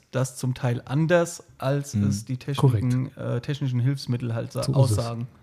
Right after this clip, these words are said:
Speaker 2: Ja.
Speaker 1: Also
Speaker 3: Genau.
Speaker 1: es kann schon sein, wenn man quasi einen Quick-Detailer überlegt, ähm, über seine Versiegelung oder auf den Lack, auf den perfekt polierten Lack, dass der Lack danach trotzdem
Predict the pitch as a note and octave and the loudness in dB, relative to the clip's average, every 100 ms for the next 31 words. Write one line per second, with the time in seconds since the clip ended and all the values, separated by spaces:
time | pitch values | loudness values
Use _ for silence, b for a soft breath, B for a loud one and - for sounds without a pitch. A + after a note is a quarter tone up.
0 | b - G#2+ - - C3 B2+ A#2+ A2+ - | b -2 -2 -2 -2 2 4 2 0 -4
1 | A#2 B2 C3+ C#3 C3+ C#3 C#3+ C3+ B2+ B2 | -2 0 2 4 4 4 4 4 2 2
2 | B2 - - A#2+ A#2+ B2 A#2 - C3+ D3+ | 0 -4 -2 0 0 -2 -2 -6 -6 -4
3 | C#3+ C#3 C#3 C3+ C3+ C3+ C#3 C#3 - - | -2 0 0 0 0 2 0 -2 -8 -20
4 | _ - B2+ B2+ B2+ - - _ B2+ A#2+ | _ -4 0 2 2 -2 -12 _ -6 -4
5 | A#2+ A#2+ A#2+ B2+ C3 C#3 B2+ B2 A#2+ - | -4 -4 -6 -4 -4 -2 -2 -2 -4 -8
6 | - - A2+ A#2+ D3+ - b b b b | -10 -4 0 2 0 -4 b b b b
7 | - A#2+ A#2+ A2+ D#3 - D3+ C#3+ C#3+ C#3 | -2 0 0 0 -2 -2 0 2 2 2
8 | C3+ C#3 - b b b A#2+ - A2+ A#2 | 2 0 -4 b b b -6 -2 0 0
9 | C#3 - B2+ A#2 B2+ - - B2+ - C3 | -2 0 0 2 0 -2 -4 -4 0 2
10 | C3 B2+ | 4 2